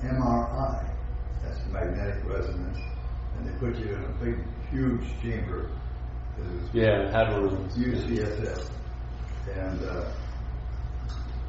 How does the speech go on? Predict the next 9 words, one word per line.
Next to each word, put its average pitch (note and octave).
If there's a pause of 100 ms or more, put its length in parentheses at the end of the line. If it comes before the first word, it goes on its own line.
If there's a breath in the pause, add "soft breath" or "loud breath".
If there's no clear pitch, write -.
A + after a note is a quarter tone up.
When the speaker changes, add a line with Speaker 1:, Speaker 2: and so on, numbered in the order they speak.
(800)
Speaker 1:
it's - (100)
very, F3
a -
lot C3
of -
noise. A#2+ (200)
Speaker 2:
Yeah, G#2+
heavy, G#2+
eh? -